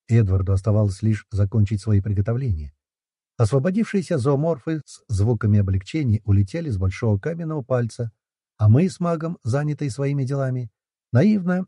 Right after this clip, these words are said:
и одновременно подумали о том, что троица просто вернется на наш домашний островок дожидаться нас. От монахов чуть позже требовалась еще одна сущая мелочь:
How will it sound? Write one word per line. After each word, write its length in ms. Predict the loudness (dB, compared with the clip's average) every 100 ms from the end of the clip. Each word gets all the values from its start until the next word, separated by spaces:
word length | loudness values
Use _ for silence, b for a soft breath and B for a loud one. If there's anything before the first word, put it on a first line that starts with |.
| _
и 160 | -6 -2
одновременно 640 | 0 4 4 2 0 0 0
подумали 420 | -2 -2 -2 -2
о 60 | -2
том, 320 | 0 0 -2 _ _ _
что 260 | -4 -2
троица 460 | 0 2 2 0 -2
просто 320 | -2 -2 0
вернется 500 | 0 0 -2 -2 -4 2
на 120 | 2
наш 320 | 2 -2 -8 -4
домашний 460 | -2 0 -2 -4
островок 420 | -4 -2 -2 -2 -2
дожидаться 460 | 0 2 0 0
нас. 260 | -2 -2 -10 _ _ _ _ _
От 200 | -2 4
монахов 420 | 4 4 0 -8 -14 _ _ _ -2
чуть 160 | -2 0
позже 260 | 0 0 2
требовалась 460 | 0 2 2 0
еще 240 | -2 -2 -2
одна 260 | 0 0
сущая 380 | -2 -4 -2 4
мелочь: 360 | 4 4 -4